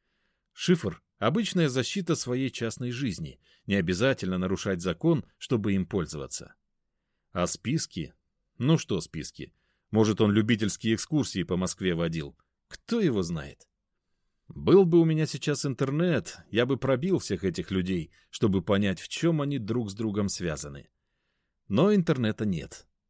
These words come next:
только горсправка, которой, кажется, нужно год рождения предоставлять или...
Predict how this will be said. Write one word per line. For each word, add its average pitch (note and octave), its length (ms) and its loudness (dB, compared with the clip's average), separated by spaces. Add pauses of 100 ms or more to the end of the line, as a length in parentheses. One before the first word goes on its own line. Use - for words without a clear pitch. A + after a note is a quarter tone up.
(100)
только A2 300 0
горсправка, F#2+ 760 -4 (560)
которой, E3+ 500 2
кажется, D#3 460 0
нужно D3+ 320 0
год D3+ 220 -2
рождения C#3+ 500 -2
предоставлять E2 680 -4
или... E3+ 460 0